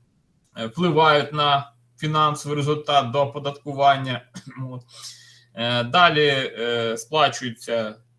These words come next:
витрати є з податку на прибуток, тобто сплачується податок на прибуток, і формується вже чистий прибуток або збиток. Тобто це така ось, е, е, класична схема розрахунку, яка і представлена в нашій фінансовій звітності.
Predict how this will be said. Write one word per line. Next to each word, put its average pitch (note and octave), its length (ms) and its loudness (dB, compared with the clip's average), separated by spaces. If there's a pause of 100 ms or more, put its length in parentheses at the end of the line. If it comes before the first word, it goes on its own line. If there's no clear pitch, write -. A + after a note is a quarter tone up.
(640)
витрати A#2+ 480 -4
є G#2+ 240 -10
з - 60 -20
податку A2+ 540 -4
на A#2+ 100 -6
прибуток, A3 580 -6
тобто G3 260 -8
сплачується F#3+ 460 -2
податок F3+ 500 -2
на D#3 120 -8
прибуток, D#3+ 640 -12
і A2+ 200 -10 (600)
формується F#3 560 2
вже C#3 180 -2
чистий D#3+ 440 -6
прибуток E3+ 640 -4
або C#3+ 240 -2
збиток. A#2 520 -8 (380)
Тобто - 260 -20
це F#3+ 180 -10
така C#3 320 -2
ось, A#2 340 -6
е, G#2+ 40 -12
е, G2 180 -10 (680)
класична C#3+ 560 -2
схема C3 460 0
розрахунку, F3+ 720 -4
яка G3 480 -4
і F3 100 -8
представлена C3 720 -8
в G2+ 80 -16
нашій C#3+ 320 -8
фінансовій A#2 540 -12
звітності. - 600 -20